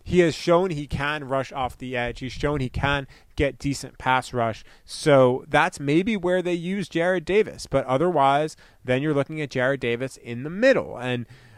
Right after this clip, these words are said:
what do they do with Jelani Tavai then? Like, in base sets, maybe they play Davis and Tavai together. And okay, that maybe makes some sense. They've done that before, but has Tavai shown he's maybe a better player than Jarrad Davis?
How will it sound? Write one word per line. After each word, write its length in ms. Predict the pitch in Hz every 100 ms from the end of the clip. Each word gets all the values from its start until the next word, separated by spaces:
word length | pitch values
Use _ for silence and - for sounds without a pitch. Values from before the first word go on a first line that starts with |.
| _ _ - 254 151 - _ _ _ _
what 320 | 139 117 135
do 80 | 165
they 140 | 180
do 120 | 151 160
with 120 | 160
Jelani 440 | 156 151 160 170
Tavai 400 | 170 151 170 190
then? 520 | 120 107 120 - - -
Like, 160 | 147 131
in 180 | 143 123
base 240 | 151 190
sets, 480 | - 151 165 - -
maybe 240 | 131 143
they 160 | 151 151
play 220 | - 151
Davis 400 | 131 135 139 -
and 100 | 151
Tavai 400 | 131 117 113 131
together. 560 | - 143 185 208 98 - _ - _ _
And 120 | 131
okay, 380 | 139 151 135 120
that 300 | 120 123 127 _ _
maybe 260 | 139 120 131
makes 260 | 143 143 -
some 140 | 170
sense. 520 | - 233 117 113 - 254
They've 220 | 127 123
done 200 | 110 120
that 220 | 143 156 -
before, 480 | 156 - 214 117 - -
but 340 | 214 175 156 - - _ _ _ _ - - - -
has 220 | - 151
Tavai 480 | - 135 143 147 175
shown 300 | - 156 151
he's 180 | 143 131
maybe 200 | 135 143
a 60 | 131
better 300 | 127 123 143
player 380 | - 196 247
than 160 | 143 117
Jarrad 300 | 110 107 107
Davis? 380 | 95 90 90